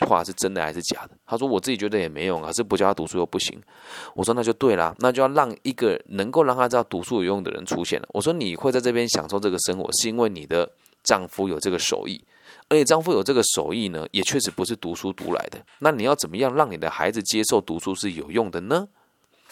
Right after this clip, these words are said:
好，那至于这个方法怎么做，有，有机会再，再跟大家谈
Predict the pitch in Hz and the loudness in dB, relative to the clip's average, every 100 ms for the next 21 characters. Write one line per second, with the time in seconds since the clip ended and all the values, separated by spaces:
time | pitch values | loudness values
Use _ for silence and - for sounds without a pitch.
0 | - _ - - 110 120 143 135 139 143 | -20 _ -12 -6 -4 -2 0 0 2 2
1 | 147 92 76 85 113 87 - 85 101 98 | 2 -2 -4 -4 -2 -2 -2 -2 2 4
2 | 95 - - 95 92 90 82 85 - | 2 -2 -2 0 0 -2 -2 -6 -8